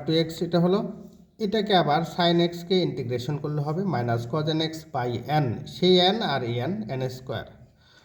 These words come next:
প্লাস টু এক্স কে আবার ডেরিভেটিভ করলে হবে টু, আর cos nx-কে ইন্টিগ্রেশন করলে হবে minus cos nx-কে ইন্টিগ্রেশন করলে sin nx, আগের থেকে মাইনাস ছিল, minus sin nx by n আর এন স্কয়ার, তাহলে এন কিউব,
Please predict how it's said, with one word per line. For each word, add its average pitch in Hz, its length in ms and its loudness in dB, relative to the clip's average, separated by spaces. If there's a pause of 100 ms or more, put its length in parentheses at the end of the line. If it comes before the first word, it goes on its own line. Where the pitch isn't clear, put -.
(280)
প্লাস 156 260 4 (220)
টু 226 60 -6 (120)
এক্স 226 220 -4
কে - 120 -8
আবার 202 220 2
ডেরিভেটিভ 202 400 6
করলে 170 220 4
হবে 151 140 0 (280)
টু, 170 100 2 (2000)
আর 151 100 2 (1040)
cos 160 180 4 (100)
nx-কে 185 360 2
ইন্টিগ্রেশন 170 440 2
করলে 180 200 2
হবে 196 140 0 (200)
minus 143 320 0 (240)
cos 151 160 0 (100)
nx-কে 135 320 -8
ইন্টিগ্রেশন 135 300 -6
করলে 175 160 -2 (100)
sin 139 200 2 (120)
nx, 104 120 -2 (140)
আগের 151 200 0
থেকে 160 180 2
মাইনাস 156 280 2
ছিল, 214 100 -4 (140)
minus 120 320 -2
sin 113 160 0 (100)
nx 151 120 -4 (180)
by 117 140 0 (380)
n - 20 -2 (680)
আর 117 140 0
এন 127 80 0 (120)
স্কয়ার, 180 260 0 (100)
তাহলে 120 240 -2
এন 107 140 -4
কিউব, 110 200 -12